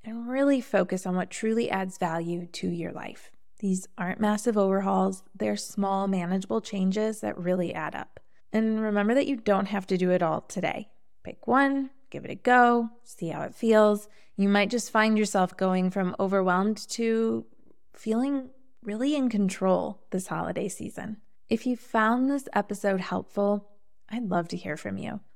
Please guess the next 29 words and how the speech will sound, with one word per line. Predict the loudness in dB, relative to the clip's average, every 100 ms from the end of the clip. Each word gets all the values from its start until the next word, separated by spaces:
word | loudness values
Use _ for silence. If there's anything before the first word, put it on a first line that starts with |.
| -4
One | 0
of | 4
the | 2
simplest | 2 -2 0 -2 -4 -2
ways | 2 2 0 -4
to | -8
do | -4 -2
that | -2 -2 -4 -8
is | -12 -6
to | -6
drop | -4 -2 -2 -2
a | -4
review, | -4 -2 -4 -4 -8 -16 -12
and | -2 0 0 -2 -4
I'll | -2 -2
even | 0 -2 -2
share | -2 0 2 2 2
a | 0
little | 0 0
hack | -2 -2 -4 -6
with | -10
you. | -6 -6 -6 -10 -20 -12 -4
The | -4 -4 -16 -20 -16
easiest | -8 0 0 2 2 0 -2 -2
way | -2 -2 -8 -12 -8
to | -4
share | -4 0 0
your | 2 2 2
thoughts | 0 0 -2 -4 -10 -20